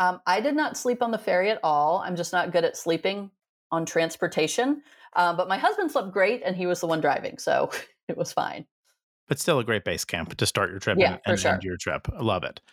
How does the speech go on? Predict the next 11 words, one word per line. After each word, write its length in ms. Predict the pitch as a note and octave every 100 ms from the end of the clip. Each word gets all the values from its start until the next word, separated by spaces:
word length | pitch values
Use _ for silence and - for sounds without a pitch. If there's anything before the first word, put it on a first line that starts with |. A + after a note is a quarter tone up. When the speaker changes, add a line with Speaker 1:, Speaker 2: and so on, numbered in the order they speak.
| - - -
Speaker 2:
Um, 480 | B2 A2 G#2 G#2 - -
okay, 300 | A#2+ D#3 F3+
so 220 | - - G#2+
let's, 360 | G#2+ C3 -
are 120 | A2+
we 100 | A2+
gonna 160 | A2+ A2
head 180 | A2+ A2+
now 220 | A2 A2
into 180 | G#2+ G#2+
the, 160 | G#2+